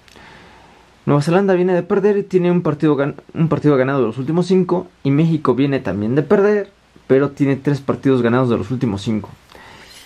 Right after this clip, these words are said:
Sin menospreciar a Nueva Zelanda ni a este mundial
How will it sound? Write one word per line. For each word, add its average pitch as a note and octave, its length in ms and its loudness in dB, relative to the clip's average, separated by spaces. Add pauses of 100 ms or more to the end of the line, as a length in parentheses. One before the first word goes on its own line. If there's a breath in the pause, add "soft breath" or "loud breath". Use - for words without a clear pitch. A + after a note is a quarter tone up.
(880 loud breath)
Sin D#3 240 4
menospreciar C#3+ 640 0
a F#3+ 40 2
Nueva F#3 220 0
Zelanda F#3+ 760 0 (120)
ni G#2+ 160 -6
a B2 60 0
este C3 480 0
mundial E3 560 0